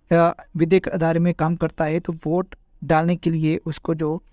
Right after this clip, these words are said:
विशेष जो छुट्टी है, वो भी ले सकता है। तो यहाँ पर आप देख सकते हैं, जो नोटिफिकेशन है, वो भी जारी कर दिया गया है। तो इसलिए अब जलंधर डिस्ट्रिक्ट में जितने भी स्कूल, कॉलेज या दफ्तर हैं, वो सभी बंद रहेंगे। नौ मई और दस मई को छुट्टी का जो ऐलान है, वो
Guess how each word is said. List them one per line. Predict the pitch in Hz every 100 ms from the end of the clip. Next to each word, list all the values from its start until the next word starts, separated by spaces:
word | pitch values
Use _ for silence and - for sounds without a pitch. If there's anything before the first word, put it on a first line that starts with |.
| _ _
विशेष | 151 - 190 208
जो | -
छुट्टी | 175 156 151 156
है, | 165
वो | 160 147
भी | 165 190 - _ _
ले | 190 185 175
सकता | - 165 170
है। | 151 156
तो | 165 160
यहाँ | 170 190
पर |
आप | 185 180
देख | 180
सकते | - -
हैं, | 180
जो | 180
नोटिफिकेशन | 180 156 151 175 175 160 170
है, | 165
वो | 160 147
भी | 165
जारी | 156 147
कर | - 160
दिया | 156 165
गया | 160 170
है। | 151
तो | 170 -
इसलिए | 180 180 175
अब | 185 170 156 -
जलंधर | 170 185 208
डिस्ट्रिक्ट | 170 151 175
में | 170 170
जितने | 156 - 170
भी | 165
स्कूल, | 170 - 156 160 170 -
कॉलेज | 147 156 165 156 156
या | 160
दफ्तर | 160 147 - 185
हैं, | 175 175 196 - _ _ -
वो | 202 247
सभी | - 190 180 196 190 -
बंद | 147 180 196
रहेंगे। | 196 185 190 196 202 _ _ _
नौ | 156 175 220
मई | 220 202 208
और | 185 175
दस | 160 185 190
मई | 180 175
को | - 175
छुट्टी | - - 165
का | 160
जो | 165 175
ऐलान | 147 156 185
है, | 160
वो | 170 143